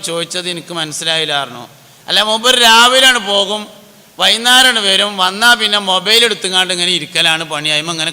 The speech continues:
കളിച്ചിരിക്കും എന്ന് പറഞ്ഞു. ഞാനൊരു വാക്ക് നിങ്ങളോട് പറയുകയാണ്, മൂന്ന് സമയം ഒരാൾക്ക് ഉപയോഗപ്പെടുത്താൻ കഴിഞ്ഞാൽ ഓന്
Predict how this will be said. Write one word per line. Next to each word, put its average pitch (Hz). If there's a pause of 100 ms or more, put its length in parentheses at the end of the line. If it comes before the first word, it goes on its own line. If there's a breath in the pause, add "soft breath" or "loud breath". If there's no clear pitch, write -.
കളിച്ചിരിക്കും 135
എന്ന് 151
പറഞ്ഞു. - (760)
ഞാനൊരു 175
വാക്ക് 175
നിങ്ങളോട് 180
പറയുകയാണ്, 151 (960 loud breath)
മൂന്ന് 277 (200)
സമയം 190 (140)
ഒരാൾക്ക് 160
ഉപയോഗപ്പെടുത്താൻ 160 (100)
കഴിഞ്ഞാൽ 143 (800)
ഓന് 214